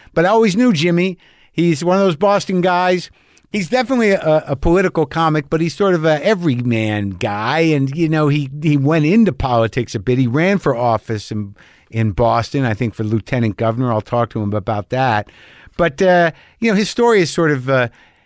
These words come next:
interesting. He was a bartender at one of the original kind of Boston comedy venues, and, but he's just always been there. Jimmy Tingle. Jimmy Tingle. Fucking Jimmy Tingle.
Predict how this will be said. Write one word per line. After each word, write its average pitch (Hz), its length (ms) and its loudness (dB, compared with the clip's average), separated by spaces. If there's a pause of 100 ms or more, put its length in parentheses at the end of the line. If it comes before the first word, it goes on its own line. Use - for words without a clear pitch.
interesting. 147 500 0
He 185 80 2
was 175 160 -2
a 175 60 -2
bartender 151 680 0
at 120 160 -2
one 139 180 0
of 131 100 -2
the 127 120 0
original 131 440 -2
kind 120 180 -4
of 104 120 -6
Boston 123 720 0 (240)
comedy 135 440 0
venues, 101 600 -2
and, 104 200 -4 (460)
but - 80 0
he's 240 160 2
just 247 180 -4
always 226 400 0
been 247 420 -2
there. 113 140 -2
Jimmy 190 320 -4
Tingle. 214 560 -4
Jimmy 262 360 0
Tingle. 233 800 0 (680)
Fucking 180 440 -6
Jimmy 185 300 -2
Tingle. 123 500 -4